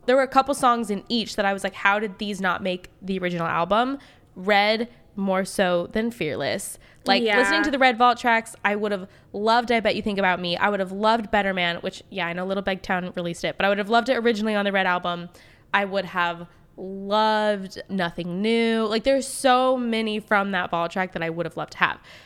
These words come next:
Speaker 1: especially with, and with Fearless, Mister Perfectly Fine. That was the
Speaker 2: That
Speaker 1: obvious one.
Speaker 2: one deserved to be on the album.
Speaker 1: Yes.
Speaker 2: Like, it's actually crazy to me that that didn't make it.
Speaker 1: Mm-hmm.
Speaker 2: And I understand why that one's such a major hit, 'cause, yeah,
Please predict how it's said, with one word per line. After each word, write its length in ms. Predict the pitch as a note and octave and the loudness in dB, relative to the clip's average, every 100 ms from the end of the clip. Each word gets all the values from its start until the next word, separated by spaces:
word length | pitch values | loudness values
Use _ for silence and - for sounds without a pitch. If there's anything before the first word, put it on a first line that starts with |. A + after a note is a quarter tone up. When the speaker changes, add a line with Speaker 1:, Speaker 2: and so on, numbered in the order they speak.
| - - | -10 -2
Speaker 1:
especially 260 | C4 A#3+ | 0 2
with, 120 | A#3 - | 0 0
and 120 | G#3 | 0
with 120 | F3+ | 0
Fearless, 440 | - C#4 C4+ C4+ - | 2 4 4 0 -4
Mister 200 | F#3+ F#3 | -8 -4
Perfectly 320 | F#3+ F3+ F#3 | -4 -4 -6
Fine. 460 | - G#3 G#3 G#3+ A3 - | 0 0 2 -2 -4 -4
That 100 | F3 | -2
was 100 | F3 | 0
the 80 | F3+ | 6
Speaker 2:
That 80 | |
Speaker 1:
obvious 180 | C#4+ E4 | 6 6
one. 100 | F#4 | 4
Speaker 2:
one 80 | E4+ | 2
deserved 500 | C4+ A#3 G#3+ G3+ - | 2 0 -4 -4 -8
to 80 | G3 | -4
be 120 | F#3 | -4
on 100 | E3+ | -4
the 120 | F3+ | -6
album. 460 | E3+ E3+ F3 F3+ F#3 _ - | -8 -8 -8 -8 -12 _ -2
Speaker 1:
Yes. 300 | G#3 - A#3+ | 0 0 0
Speaker 2:
Like, 140 | A#3+ | 0
it's 220 | A#3 G#3 | -2 -2
actually 420 | A#3 A#3 - C4 | -2 -2 0 -2
crazy 460 | B3+ G#3 F#3+ G3+ G#3 | 0 -4 -4 -4 -6
to 120 | - | -6
me 160 | G#3 F3+ | -6 -4
that 180 | - - | -4 -4
that 240 | D3+ F3+ | -8 -6
didn't 300 | G3 F#3 - | -8 -8 -10
make 380 | F3 F3 F#3+ B3+ | -10 -8 -8 -4
it. 280 | C#4 D4 - _ _ _ | -2 -2 -6 _ _ _
Speaker 1:
Mm-hmm. 300 | A#3+ F3+ G#3+ | -2 0 0
Speaker 2:
And 240 | G#3+ G#3+ B3 | 0 0 0
I 140 | G#3+ | 0
understand 400 | G#3 G3+ G3+ G#3 | 0 -2 -2 -4
why 100 | G3+ | -4
that 100 | G3+ | -4
one's 180 | F#3+ G#3 | -6 -8
such 180 | G#3+ - | -8 -10
a 40 | |
major 320 | G#3+ G#3 F#3+ G3 | -12 -12 -12 -10
hit, 280 | - - | -12 -12
'cause, 300 | - G#3+ G3+ | -10 -8 -8
yeah, 200 | G#3 - | -10 -14